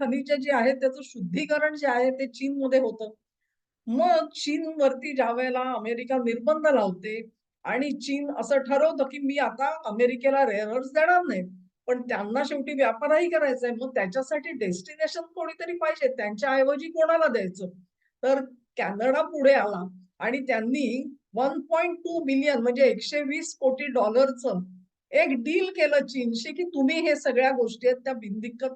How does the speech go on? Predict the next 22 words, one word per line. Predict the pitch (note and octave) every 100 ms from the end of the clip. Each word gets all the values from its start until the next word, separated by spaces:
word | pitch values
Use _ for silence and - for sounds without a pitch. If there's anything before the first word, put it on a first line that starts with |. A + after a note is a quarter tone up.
| -
कॅनडाकडे | G3 G3 A#3+ A#3+ C4+
पाठवा, | B3+ A3+ G#3 C4+ - _ _ _ -
आम्ही | A#3+ D4+
ते | C#4 C#4 C4 G#3+
ॲब्सॉर्ब | G3 G3 A#3+ A3+
करायला | G#3+ G3 F#3+ F#3+
तयार | F3+ E3+
आहोत, | E3+ -
आम्ही | A3+ C4+
आनंदाने | C4 A#3 C#4 D4+ D#4+ E4+
घेतो | C#4 G#3+ G3+
ह्या | F#3+ F#3
सगळ्या | F#3 F3 E3+
गोष्टी. | E3 - F3+ F3 _ _ _ _ _ _
टेक्स्टाईल्स, | D4+ D4 - F#4 D#4 G#3 F3 - - A3+
मी | B3
आत्ताच | G#3 A3 - D4
वि-, | D4 C#4 B3+
अ, | A#3+ A3 G#3 G3+ G3+
विषय | G#3+ A3+ B3
काढला | A#3+ G#3 G3
भारतीयांचा, | F#3+ G#3+ A3 C#4+ A3+ F#3 F3